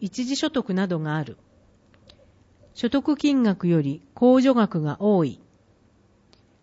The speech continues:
市県民税の申告をする必要があります。確定申告をする必要はありません。所得金額より控除額が少ない。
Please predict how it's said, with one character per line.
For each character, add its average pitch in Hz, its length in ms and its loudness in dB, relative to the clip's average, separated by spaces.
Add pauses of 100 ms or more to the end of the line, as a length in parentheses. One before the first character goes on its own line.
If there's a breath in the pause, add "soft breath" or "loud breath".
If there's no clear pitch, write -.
(100)
市 - 380 -2 (120)
県 254 260 6
民 277 220 2
税 185 180 2
の 160 100 0
申 208 220 -2
告 214 240 0
を 208 80 2
す 208 140 -2
る 208 100 2
必 - 240 -6
要 202 120 4
が 196 100 0
あ 185 60 0
り 170 100 -2
ま 175 160 -2
す。 - 180 -18 (460 soft breath)
確 - 260 -6
定 269 200 4
申 254 280 -2
告 170 260 -2
を 160 60 0
す 180 140 -4
る 190 100 0
必 190 260 -6
要 190 160 2
は 233 100 2
あ 196 60 2
り 165 100 -2
ま 160 140 -2
せ 156 180 -6
ん。 113 100 -10 (1500 soft breath)
所 226 180 0
得 285 280 2
金 277 240 2
額 185 260 0
よ 170 140 2
り 147 220 -6 (160)
控 247 240 4
除 254 120 2
額 196 280 -2
が 147 120 -4
少 - 240 -6
な 202 160 2
い。 123 100 -8